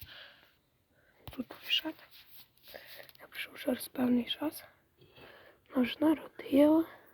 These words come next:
Все, ну, там готово зробилося. А я, здається, готує.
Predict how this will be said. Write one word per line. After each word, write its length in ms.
Все, 160
ну, 120
там 240
готово 440
зробилося. 760
А 100
я, 60
здається, 440
готує. 520